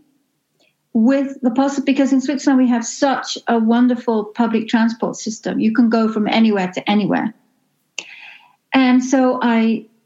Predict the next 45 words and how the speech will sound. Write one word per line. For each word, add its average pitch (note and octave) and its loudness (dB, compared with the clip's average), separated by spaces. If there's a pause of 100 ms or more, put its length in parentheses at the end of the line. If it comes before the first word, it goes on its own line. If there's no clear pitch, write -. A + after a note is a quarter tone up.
(140)
I G#3 0
booked C#4+ -2
this C#4 2
apartment, B3 0
and A#3+ 4
we A#3 2
went C4 2
from B3+ 2
the A#3+ 2
apartment A3+ 0
every B3 2
day. A#3+ 2
We A3+ 0
took A3+ -2
the G#3 -4
train A#3 0
first A3 -2
to A3 -2
Constance C#4+ 0
in C4 4
Germany, A#3+ 0 (300)
and B3 4
then, A3+ 0 (340)
so - 2
we, A3+ 0
we'd B3 2
go B3+ 2
to, A#3 -2 (240)
to, A3 0 (540)
to A#3+ 2
the G#3 0
beginning D#4+ 0
and B3 4
then A3+ 0
do C4 2
a B3 2
stretch D4+ -4
and A3+ 2
then G3 -4
take - -2
the G#3+ -4
train F#3+ -2
home. C4 2
And A3 2
then G#3+ -2